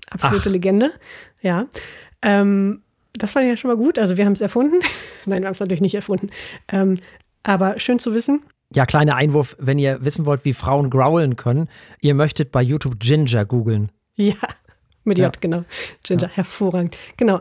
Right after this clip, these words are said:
Speaker 1: das ist eine der Entwicklungen, die es einfach gerade,
Speaker 2: Ja. Stimmt,
Speaker 1: äh, gibt, die
Speaker 2: stimmt.
Speaker 1: Wahnsinn sind.
Speaker 2: Stimmt, das ist doch wirklich mal ein interessanter Metal, auch ein interessanter Ansatz. Ja,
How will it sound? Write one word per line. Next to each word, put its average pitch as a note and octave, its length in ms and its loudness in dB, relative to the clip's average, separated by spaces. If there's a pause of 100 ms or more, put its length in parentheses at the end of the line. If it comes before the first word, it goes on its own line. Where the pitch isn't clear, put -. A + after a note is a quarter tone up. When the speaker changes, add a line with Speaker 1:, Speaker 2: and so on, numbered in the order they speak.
(120)
Speaker 1:
das G#3+ 160 -2
ist G#3+ 100 -6
eine G3 220 0
der F#3 120 2
Entwicklungen, F#3 420 0
die F#3 80 0
es F3+ 140 -4
einfach F3 280 -6
gerade, F3 380 -2
Speaker 2:
Ja. B2+ 60 -8 (420)
Stimmt, G3 300 2
Speaker 1:
äh, F#3 100 4
gibt, - 260 -4
die G3 140 0
Speaker 2:
stimmt. G3+ 240 2
Speaker 1:
Wahnsinn F3 420 0
sind. - 240 -16 (300)
Speaker 2:
Stimmt, - 560 -2
das C#3 160 0
ist G3+ 140 -4
doch C#3 240 -2
wirklich D3+ 280 0
mal B2+ 120 2
ein A#2+ 100 0
interessanter A#2 540 -2
Metal, A#2 280 0
auch - 160 -4
ein C3 100 0
interessanter A2+ 500 -2
Ansatz. A#2 520 -2
Ja, B2+ 220 -2